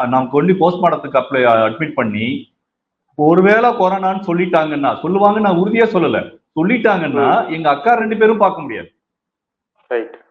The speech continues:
Speaker 1: ஏன்னா அதை தொடர்ந்து வந்த ஒரு நான்கு ஐந்து நாட்கள்ல, இதை நான் முகநூல்ல பதிவு பண்ணிருக்கேன், கோயம்புத்தூர்ல ஒரு முஸ்லிம் லேடிக்கு பிரசவம் பார்க்க மாட்டோம்னு சொல்லி திருப்பி அனுப்பின கொடுமை நடந்தது.
Speaker 2: ம், ம்.
Speaker 1: மதுரையை சேர்ந்த ஒரு இஸ்லாமிய இளைஞருக்கு கொரோனான்ற வதந்தி பரப்பி அவர் இறந்து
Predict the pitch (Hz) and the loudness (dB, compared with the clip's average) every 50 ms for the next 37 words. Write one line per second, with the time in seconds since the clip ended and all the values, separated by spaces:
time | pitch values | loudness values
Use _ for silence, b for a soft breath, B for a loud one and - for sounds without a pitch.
0 | _ _ _ _ _ _ _ - 127 165 196 208 190 185 202 247 277 - - - | _ _ _ _ _ _ _ -4 -2 0 0 2 4 4 4 4 4 2 0 -4
1 | - - - 123 127 139 151 160 156 151 165 170 190 226 240 247 240 233 214 196 | -12 -6 0 2 2 2 2 0 -2 0 2 2 2 2 2 2 2 0 0 0
2 | 190 190 185 175 156 151 151 156 170 180 175 175 170 156 143 143 131 135 143 - | 2 2 2 2 2 2 2 2 2 2 0 0 -2 -2 -2 0 0 0 0 0
3 | - 143 123 117 127 165 196 175 160 147 139 139 135 143 185 185 170 156 139 - | -2 -4 -2 0 0 2 2 2 2 0 0 0 0 0 0 2 2 2 2 0
4 | 131 143 165 185 175 - 127 117 107 95 - 87 82 - _ _ _ _ _ _ | 0 0 0 0 0 0 -2 -4 -6 -8 -10 -14 -18 -20 _ _ _ _ _ _
5 | _ - 147 170 202 220 214 202 185 - 196 165 156 147 139 151 185 202 180 170 | _ 0 0 2 2 2 -2 -4 -6 -6 -4 -2 -2 0 2 2 2 2 2 0
6 | 170 147 147 151 151 - 202 196 180 160 147 156 160 156 143 147 156 180 185 185 | 0 -2 -4 -6 -4 -2 0 0 2 2 2 2 2 2 0 0 0 -2 -2 0
7 | 160 165 165 - 202 208 202 175 175 165 160 165 165 151 151 147 143 - 156 170 | 0 -2 0 0 2 2 2 4 2 2 2 0 -2 0 0 0 0 -2 -4 -4
8 | 170 170 175 208 - 220 214 202 - 202 190 185 175 175 170 165 - 160 160 156 | -2 -2 -2 0 0 0 0 0 0 0 0 0 0 0 -2 -2 -2 -2 -2 -2
9 | 151 143 135 123 120 107 98 - - _ _ _ _ _ _ _ _ _ _ _ | 0 -2 -2 -2 -4 -6 -8 -14 -16 _ _ _ _ _ _ _ _ _ _ _
10 | _ _ _ _ _ _ - 147 143 127 110 - - 117 113 110 _ _ _ - | _ _ _ _ _ _ -10 -8 -8 -8 -8 -12 -14 -18 -18 -20 _ _ _ -2
11 | 139 165 190 208 220 226 220 214 202 196 - 185 180 185 185 190 185 175 170 170 | 0 0 2 2 2 2 2 2 2 0 0 0 0 0 0 0 0 2 2 0
12 | 170 156 151 - 196 202 196 190 180 165 160 160 160 156 151 147 - 202 196 - | 0 0 -2 0 0 0 2 2 0 -2 -2 -2 -2 -4 -4 -4 -4 -6 -4 0
13 | 156 151 170 185 185 185 180 170 160 156 139 143 143 170 180 175 170 170 170 139 | 0 2 2 2 2 0 0 0 -2 -2 0 0 0 0 -2 -4 -4 -2 -2 -2
14 | 131 127 127 - 185 214 185 160 156 151 143 139 147 170 202 214 214 | -2 -2 -2 -2 0 2 2 2 2 0 0 0 2 2 2 0 0